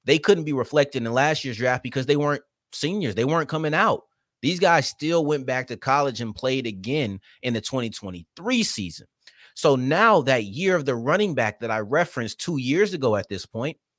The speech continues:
is now coming into fruition as draft eligible players or players going into the draft, because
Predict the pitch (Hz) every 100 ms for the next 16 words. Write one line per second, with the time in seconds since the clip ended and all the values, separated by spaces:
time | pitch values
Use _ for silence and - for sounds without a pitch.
0 | _ _ - 131 139 151 151 165 151 143
1 | 135 135 123 113 156 160 139 120 117 _
2 | _ 127 113 107 113 135 - - 123 120
3 | 101 107 101 135 131 120 113 107 139 135
4 | 110 117 113 107 104 - 92 92 95 85
5 | 104 110 104